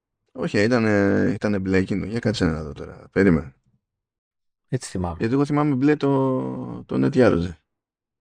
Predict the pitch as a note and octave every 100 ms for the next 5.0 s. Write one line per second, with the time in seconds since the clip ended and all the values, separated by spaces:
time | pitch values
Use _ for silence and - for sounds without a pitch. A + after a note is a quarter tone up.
0 | _ _ _ _ _ - A2 A#2+ B2 B2+
1 | C3 A#2 C3 A#2+ A2 G#2+ B2 B2 F2 D2+
2 | D#2+ D#2 E2+ - - G#2+ - D#2+ G#2 G2+
3 | E2 - D#2+ D#2+ E2+ F2 E2+ F#2 F#2+ F2+
4 | E2 F2 - - F#2+ F#2 G2 F#2+ G#2 -